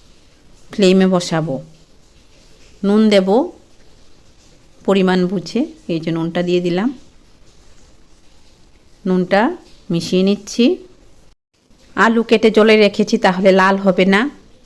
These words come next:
আর এদিকে মোচাটা, মানে কলার ফুলগুলি সেদ্ধ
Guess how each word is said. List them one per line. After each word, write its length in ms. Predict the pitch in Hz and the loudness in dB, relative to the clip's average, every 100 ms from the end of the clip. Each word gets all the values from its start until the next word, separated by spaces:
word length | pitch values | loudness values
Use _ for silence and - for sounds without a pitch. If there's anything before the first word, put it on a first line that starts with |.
| _ - _ - - - | _ -20 _ -20 -20 -8
আর 120 | 175 180 | -2 0
এদিকে 380 | 180 180 214 254 403 - - - - - - - _ - - _ - | 0 -2 0 0 0 -12 -20 -20 -20 -20 -20 -20 _ -20 -20 _ -2
মোচাটা, 480 | 196 190 180 190 233 381 - - - _ _ - - 170 - | -2 0 0 0 0 -2 -8 -20 -20 _ _ -20 -20 -20 -12
মানে 180 | 214 190 175 | -6 -6 0
কলার 280 | 196 185 180 | 0 2 0
ফুলগুলি 460 | - 180 185 202 277 | -2 -4 -2 -2 -2
সেদ্ধ 320 | - 175 | -2 -4